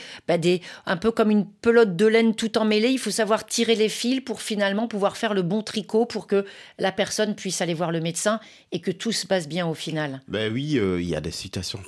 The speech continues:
Speaker 2: très, très compliquées. Je profite même, euh, remercier, euh, le professeur Olivier Bouchot. Je fais partie, euh,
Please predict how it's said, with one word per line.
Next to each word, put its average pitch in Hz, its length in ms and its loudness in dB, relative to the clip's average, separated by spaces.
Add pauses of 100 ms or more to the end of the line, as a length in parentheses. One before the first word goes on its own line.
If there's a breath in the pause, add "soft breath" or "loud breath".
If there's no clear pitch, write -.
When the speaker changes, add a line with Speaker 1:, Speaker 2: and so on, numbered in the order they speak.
(140)
Speaker 2:
très, 175 140 -4
très 139 200 -6
compliquées. 92 480 -8
Je 95 80 -4
profite - 480 -14
même, 85 180 -6
euh, 69 540 -6
remercier, 76 500 -8
euh, 76 220 -8 (520)
le 131 120 -12
professeur 76 320 -8
Olivier 69 360 -8
Bouchot. 80 560 -10
Je 69 120 -16
fais - 200 -8
partie, 78 540 -10
euh, 67 420 -10